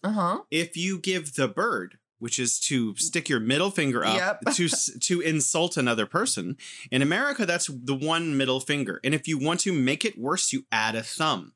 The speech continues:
Speaker 2: And some people, well, it's, I don't think it's really done anymore, will add the pinky, thumb, and middle finger, but that's more like something kids do.
Speaker 1: <laughs>
Speaker 2: Now, in,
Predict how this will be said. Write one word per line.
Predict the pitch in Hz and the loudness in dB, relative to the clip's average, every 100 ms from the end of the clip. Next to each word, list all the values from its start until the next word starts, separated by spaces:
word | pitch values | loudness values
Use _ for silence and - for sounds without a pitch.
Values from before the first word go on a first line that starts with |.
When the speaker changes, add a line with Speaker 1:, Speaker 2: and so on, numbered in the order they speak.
| - | -4
Speaker 2:
And | 160 | -2
some | - 311 320 269 | 0 0 0 0
people, | 208 180 185 180 170 | 0 0 2 0 0
well, | 156 127 | 0 0
it's, | 151 - | -2 0
I | 165 | 0
don't | 202 | 2
think | 175 | 0
it's | 147 - | 0 0
really | 131 113 | 0 2
done | 110 107 | 0 0
anymore, | 101 98 101 92 | -2 -2 -4 -6
will | 92 101 - | -6 -6 0
add | 117 104 | 0 0
the | |
pinky, | 107 226 262 226 | -4 -2 -2 -4
thumb, | 202 165 156 | -2 0 2
and | 139 117 | 2 2
middle | 117 113 | 0 -2
finger, | - 127 98 90 - - - | -2 -4 -4 -8 -10 -14 -6
but | 135 | -2
that's | 139 135 170 | 0 0 0
more | 156 | 2
like | 139 120 | 2 0
something | 147 131 107 | -2 -2 -2
kids | 131 107 - | -2 -2 -4
do. | 90 - - 202 | -8 -10 -6 -4
Speaker 1:
<laughs> | 185 - | -2 -2
Speaker 2:
Now, | 147 139 135 - | 2 2 0 -2
in, | 170 175 | 0 0